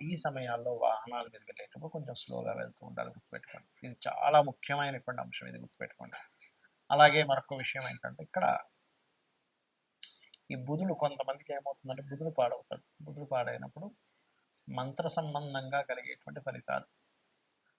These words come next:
అంటే తీసుకున్న మంత్రం దోషభూయిష్టమైన మంత్రం అయి ఉండొచ్చు, ఎక్కడో ఏదో పుస్తకంలో చూసి చదివేశానండి, అప్పటి నుంచి నాకు ఎందుకో ఇది సరిగా పడట్లేదు అంటూ ఉంటారు. దాన్ని శాస్త్రాల్లో గురువుల ద్వారా పొందినప్పుడు మంత్రానికి ఎట్-, ఎటువంటి ఎఫెక్ట్ ఉండదు.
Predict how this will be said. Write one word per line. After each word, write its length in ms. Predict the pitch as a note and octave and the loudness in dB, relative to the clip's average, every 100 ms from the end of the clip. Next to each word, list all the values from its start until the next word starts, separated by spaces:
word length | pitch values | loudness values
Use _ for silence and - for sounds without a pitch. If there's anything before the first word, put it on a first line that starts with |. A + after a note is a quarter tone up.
| _ C3 | _ -8
అంటే 120 | D3+ | -6
తీసుకున్న 400 | C#3+ C3+ - C3+ | -6 -8 -6 -8
మంత్రం 420 | B2+ B2+ C3+ C3 | -6 -6 -6 -2
దోషభూయిష్టమైన 720 | A#2+ A#2+ C3 C3 C3 - C3 | -2 -2 -4 -6 -8 -8 -8
మంత్రం 300 | B2+ B2 B2 | -8 -10 -8
అయి 140 | A#2+ A#2 | -8 -8
ఉండొచ్చు, 420 | A#2+ B2+ - C3 | -12 -14 -12 -10
ఎక్కడో 280 | C3 B2+ B2 | -10 -8 -8
ఏదో 160 | A#2 | -8
పుస్తకంలో 520 | - - - A#2+ A#2 A#2+ | -12 -16 -14 -12 -10 -12
చూసి 220 | B2+ - | -12 -12
చదివేశానండి, 720 | B1 B1 - C2 B1+ B1 C2 - - - _ - | -10 -10 -8 -8 -8 -8 -10 -12 -20 -20 _ -6
అప్పటి 240 | - B2 | -4 -4
నుంచి 220 | B2 B2 | -6 -6
నాకు 180 | B2 A2+ | -8 -8
ఎందుకో 280 | A#2 B2+ C3 | -12 -12 -12
ఇది 160 | - | -10
సరిగా 240 | - - A#1+ - | -12 -12 -10 -10
పడట్లేదు 400 | B1 - - - | -10 -12 -12 -12
అంటూ 220 | - - | -12 -16
ఉంటారు. 320 | - B2+ B2 | -16 -12 -8
దాన్ని 480 | B2+ C3+ A#2+ A#2+ C3 _ _ _ - - | -8 -8 -10 -12 -16 _ _ _ -14 0
శాస్త్రాల్లో 560 | C3 C3 - D3 C3+ A#2+ | 2 2 2 2 2 -2
గురువుల 540 | B2 B2 C#3+ D#3+ F3+ | -6 -6 -2 0 0
ద్వారా 360 | F3 E3 D#3 D3 | 6 8 8 6
పొందినప్పుడు 600 | C#3 C3 B2+ B2+ - B2 | 2 -10 -12 -14 -14 -16
మంత్రానికి 460 | - B2 B2+ B2 | -10 -6 -6 -8
ఎట్-, 260 | A#2+ _ - | -16 _ -18
ఎటువంటి 400 | - B2 A#2 B2 | -14 -14 -12 -14
ఎఫెక్ట్ 340 | - A#2 - | -14 -16 -14
ఉండదు. 260 | - - | -12 -12